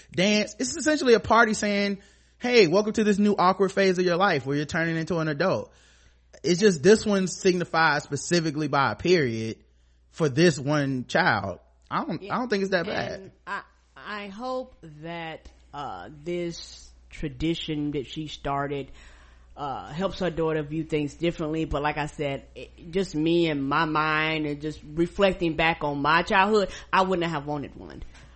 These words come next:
Speaker 1: You don't
Speaker 2: Um,
Speaker 1: have the kind of mama that would have made this cool.
Speaker 2: Right.
Speaker 1: So that's why you don't want one, though.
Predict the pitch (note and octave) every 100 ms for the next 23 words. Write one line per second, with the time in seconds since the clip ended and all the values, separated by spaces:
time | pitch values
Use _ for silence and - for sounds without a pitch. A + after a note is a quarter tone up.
0 | - C3+ A#3 A#3+ A3 G3+ F#3+ - F#3 E3+
1 | C#3+ E3 E3 D3 C#3+ B2 D3 C#3 C3+ C#3
2 | C3+ C3+ C3 - E3 E3+ G#2 - D#3+ F#3
3 | F#3+ G3+ B3+ C4+ F3+ F3 G#3+ A3 F#3 F3+
4 | E3+ D3+ D3 A2 A#2+ A2 F#2 C2+